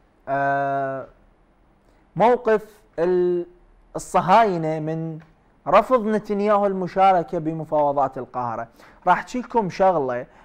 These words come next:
لازم تعرفوها، إنه حاليًا أكو، آه، عرك بالداخل، أكو قتال بالداخل ما بين الصهاينة.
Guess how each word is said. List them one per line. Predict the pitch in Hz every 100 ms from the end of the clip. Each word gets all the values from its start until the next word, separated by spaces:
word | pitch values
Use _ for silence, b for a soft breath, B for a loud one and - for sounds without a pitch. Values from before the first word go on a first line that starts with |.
| b
لازم | 151 160 147
تعرفوها، | 143 131 131 131 135 131 123
إنه | 156 156
حاليًا | - 175 170 226 240 202 180
أكو، | 170 165 165 160 b b b _
آه، | 139 143 139 139 127 - _ _ _ _ _ _ -
عرك | 143 180 185 185 -
بالداخل، | 156 143 131 165 147 - 117 110 - b b b -
أكو | 147 170 180
قتال | 170 185 196 208 208
بالداخل | 170 156 135 185 202 190 208 202
ما | 180 165 160
بين | 160 196 202 196
الصهاينة. | 190 185 - 170 143 170 196 180 175 170 143